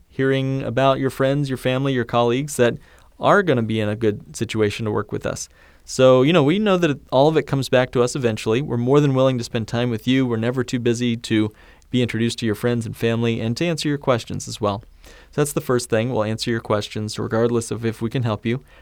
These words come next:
The second thing that could happen is we're going to see if there are definitely some things we could do. And you're gonna say, "Great, I want your help with this, this, this. Some of this stuff I can do on my own,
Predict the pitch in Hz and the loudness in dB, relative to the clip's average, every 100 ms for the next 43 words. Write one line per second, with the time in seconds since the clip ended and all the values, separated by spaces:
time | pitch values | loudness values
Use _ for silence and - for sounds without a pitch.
0 | - 120 - 226 196 127 117 127 - - | -12 -4 0 0 0 0 0 0 -6 -16
1 | - 120 120 117 113 131 131 117 123 135 | -6 -4 0 0 2 0 -2 -2 -2 0
2 | 151 139 - 139 135 120 - - - 117 | 0 -2 -4 0 2 2 -2 -10 0 0
3 | 110 117 156 - 175 151 147 147 127 127 | 0 0 0 2 -4 -4 -4 -4 -2 -2
4 | 113 110 - 180 180 170 175 117 135 - | -4 -6 -2 0 0 2 4 4 0 -8
5 | _ - - 175 170 175 175 175 170 175 | _ -20 -8 -2 0 2 0 0 0 2
6 | 190 180 220 135 - _ 127 139 131 127 | 2 4 4 4 -2 _ -2 -2 0 0
7 | 139 131 117 - - 135 151 160 - 139 | 2 2 0 0 -14 -2 -2 0 0 -2
8 | - 147 185 - - 147 170 - - 170 | 0 0 2 0 -2 -2 0 -4 -2 -2
9 | 170 - 135 - 123 139 151 151 - - | 0 -2 -2 -2 0 2 2 0 -4 -6
10 | 131 123 117 131 180 | -2 0 0 0 -2